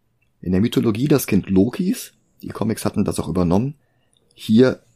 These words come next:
naja, wie gesagt, das Haustier von Hela, bevor Odin auch nur gegen Laufey gekämpft und Loki adoptiert hatte.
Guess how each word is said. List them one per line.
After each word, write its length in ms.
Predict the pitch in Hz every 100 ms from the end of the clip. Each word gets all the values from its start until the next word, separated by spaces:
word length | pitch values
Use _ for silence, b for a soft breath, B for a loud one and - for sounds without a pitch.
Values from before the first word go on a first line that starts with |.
| -
naja, 260 | 101 76
wie 80 | 80
gesagt, 360 | 92 73 - -
das 140 | -
Haustier 300 | 95 - 98
von 160 | - 85
Hela, 260 | 101 107
bevor 340 | 90 90 104 -
Odin 300 | 95 92 98
auch 160 | 82
nur 120 | 98 90
gegen 200 | 85 78
Laufey 360 | 80 98 95
gekämpft 420 | 92 - 85 80
und 140 | 95 -
Loki 260 | 73 -
adoptiert 460 | 67 92 - 131 110
hatte. 240 | - -